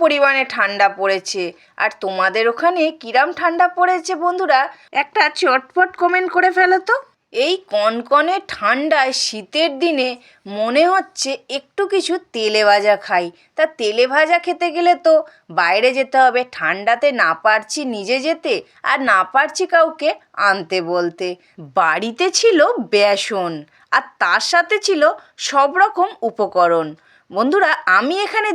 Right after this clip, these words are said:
দিয়ে দিলাম বেসনে বেশ কিছুটা কালো জিরে, নুন, হলুদ আর লঙ্কা গুঁড়ো অল্প করে দিয়ে শুকনো উপকরণগুলো মিশিয়ে নিলাম। নিয়ে অল্প অল্প করে জল দিয়ে একটা সুন্দর থকথকে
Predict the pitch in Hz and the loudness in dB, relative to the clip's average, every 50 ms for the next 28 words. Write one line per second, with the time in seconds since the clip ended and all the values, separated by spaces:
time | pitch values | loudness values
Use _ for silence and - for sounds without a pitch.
0 | 262 233 277 302 349 381 415 392 339 254 233 254 320 381 - _ _ _ - 160 | -4 -2 -2 0 0 2 2 2 2 2 2 0 -2 -4 -10 _ _ _ -6 -2
1 | 202 208 214 214 - 339 359 381 320 311 320 262 208 220 240 240 247 - 285 277 | 0 0 0 0 -2 -2 0 2 2 0 0 -2 0 0 0 0 0 -4 -8 -8
2 | 285 269 302 302 302 - 214 185 185 202 240 262 277 240 277 294 277 294 330 392 | -2 -2 -2 -2 -2 -2 0 0 2 4 4 2 2 0 -2 -4 -2 -2 -4 -4
3 | - _ _ _ _ _ _ 185 190 202 220 247 269 285 294 311 320 339 339 - | -8 _ _ _ _ _ _ -12 -8 -4 -2 0 2 2 2 2 0 -2 -6 -12
4 | _ _ _ _ - - - 214 233 247 247 269 311 339 359 359 _ _ _ _ | _ _ _ _ -16 -6 0 2 2 2 2 2 0 0 -2 -4 _ _ _ _
5 | _ _ _ _ _ - 285 285 262 262 180 - - _ _ _ - 214 240 240 | _ _ _ _ _ 2 2 4 4 2 0 -6 -12 _ _ _ -6 0 2 2
6 | 233 226 220 - 196 202 190 262 311 - - - - - 214 214 202 196 - 214 | 2 2 0 0 2 2 2 2 2 2 2 2 2 2 2 2 2 0 -2 -6
7 | 202 196 196 190 185 185 175 180 285 302 330 311 269 294 370 - _ _ _ _ | -6 -4 -4 -4 -4 -4 -6 -4 -2 0 0 2 0 0 -2 -4 _ _ _ _
8 | - - - 302 262 262 320 339 302 262 214 262 262 269 294 294 294 285 294 302 | -14 -8 -8 -6 -4 -2 0 2 0 2 2 0 2 4 4 4 4 2 2 2
9 | 302 294 254 226 233 262 247 - 381 415 403 381 349 277 262 262 254 240 233 254 | 2 2 2 2 -2 -2 -2 0 0 0 0 0 0 0 0 0 0 -2 -4 -4
10 | 302 330 320 - - 202 220 233 240 247 - 339 339 339 330 339 359 349 320 302 | -2 -2 -2 -2 0 0 0 0 0 0 2 2 2 2 0 -2 -2 0 2 2
11 | 262 240 226 175 - 214 220 220 247 269 262 311 311 277 - - 233 - - 311 | 2 2 0 -2 -2 2 2 2 2 0 -2 -2 0 0 0 0 0 0 -2 -2
12 | 302 - - 240 240 254 277 294 277 262 269 - - 196 175 - - - 220 220 | -2 -4 -8 -8 -6 -4 0 0 0 0 -2 -2 -2 -2 -2 -2 -2 -2 -2 0
13 | - | 0